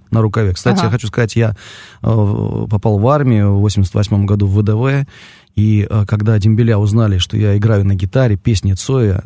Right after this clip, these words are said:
Speaker 1: то есть все, когда укладывались спать, они меня вытаскивали в коптёрку, и я им там группу «Крови»
Speaker 2: Мгм.
Speaker 1: цел-, ве-, весь альбом играл, <laughs> пока они,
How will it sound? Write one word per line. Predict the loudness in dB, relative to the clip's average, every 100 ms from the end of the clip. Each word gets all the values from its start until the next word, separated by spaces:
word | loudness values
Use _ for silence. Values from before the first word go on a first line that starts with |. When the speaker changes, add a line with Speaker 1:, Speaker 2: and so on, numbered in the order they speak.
| -8
Speaker 1:
то | -8
есть | -8 -10 _
все, | -12 -2 -2
когда | 0 -2 0
укладывались | -2 -2 0 0 -2
спать, | -4 -4 -4 -2
они | 0
меня | 2 2 0
вытаскивали | 0 -2 -2 -4 -4
в | -2
коптёрку, | -6 -2 -2 -2 -6 -6
и | -2
я | 0 0 0
им | -2
там | -4 -6 -2
группу | -2 -2 -4
«Крови» | -2 0 0
Speaker 2:
Мгм. | -2
Speaker 1:
цел-, | -2 -2 0
ве-, | -2 -2
весь | 0 0 2
альбом | 0 0 2 2 2
играл, | 2 0 0 -2
<laughs> | -2 -2 0 2 2 2 -2 -6 -8 -2
пока | 0 2 2
они, | 2 2